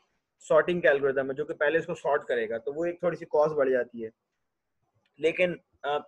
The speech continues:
फिर भी, अ, आप after some time, जैसे हम लोगों ने algorithm के graph पढ़े थे कि after some time जाके जो binary सर्च है इसकी जो optimization है वो बेहतर हो जाती है, ठीक है। इसका जो response time है, जो ये result लाकर दे रहा होता है वो बेहतर हो जाता है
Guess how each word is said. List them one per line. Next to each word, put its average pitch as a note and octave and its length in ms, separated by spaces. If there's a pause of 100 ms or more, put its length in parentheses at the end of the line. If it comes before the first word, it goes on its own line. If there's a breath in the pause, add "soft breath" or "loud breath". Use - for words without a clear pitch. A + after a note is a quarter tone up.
फिर F3 140
भी, F#3 200 (440)
अ, C#3+ 80
आप D3 600 (680)
after - 280
some F#3 300
time, C#3+ 260 (460)
जैसे D3 180
हम E3 100
लोगों E3 220
ने E3+ 80
algorithm D#3 380
के E3 80
graph D3 340
पढ़े D3 180
थे D#3+ 120
कि E3 100
after D3+ 300
some F3 280
time D#3+ 220
जाके D3+ 260
जो D#3+ 140
binary C3+ 280
सर्च E3 240
है D#3+ 60
इसकी D#3 180
जो D3+ 140
optimization C#3 880
है E3 60
वो E3 80
बेहतर C#3+ 340
हो B2 60
जाती G#2+ 340
है, G#2 60
ठीक - 680
है। E3+ 60
इसका E3+ 160
जो E3+ 120
response D3+ 440
time D3+ 200
है, E3 120
जो - 440
ये E3 120
result D#3+ 320
लाकर D#3 300
दे D3 160
रहा D#3+ 100
होता C#3+ 180
है D3+ 60
वो D#3 100
बेहतर C3+ 340
हो C#3 80
जाता C3 320
है D3 180